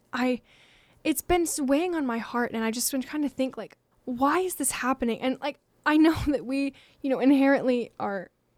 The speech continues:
moral, like, morally evil and depraved. We, we are broken people without God, and we need his saving grace. We need the gospel. We need to be renewed and regenerated. We need to be, become new in Christ.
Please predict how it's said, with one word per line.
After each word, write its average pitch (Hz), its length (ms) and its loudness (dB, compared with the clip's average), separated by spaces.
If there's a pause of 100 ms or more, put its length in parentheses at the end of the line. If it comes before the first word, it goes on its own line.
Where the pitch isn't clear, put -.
(220)
moral, 233 720 2
like, 220 200 -2
morally 233 560 4
evil 214 400 2
and 208 120 -4
depraved. 208 500 -2
We, 226 200 -4
we 233 180 -2
are 208 160 -4 (480)
broken 302 560 4 (400)
people 226 500 -2
without 226 540 0 (120)
God, 214 400 0
and 220 280 0 (400)
we 247 160 4
need 269 300 6
his 233 180 -4
saving 233 420 4
grace. 220 380 0
We 226 100 2
need 233 400 2 (360)
the 226 80 -2
gospel. 214 480 0
We 220 120 4
need 214 360 2
to - 340 -2
be 214 320 -10 (140)
renewed 226 580 4
and 220 140 -2
regenerated. 214 600 0
We 214 100 0
need 214 120 0
to 233 120 -6
be, 214 300 -6 (140)
become 262 400 2
new 233 220 4
in 208 160 -6
Christ. - 480 -6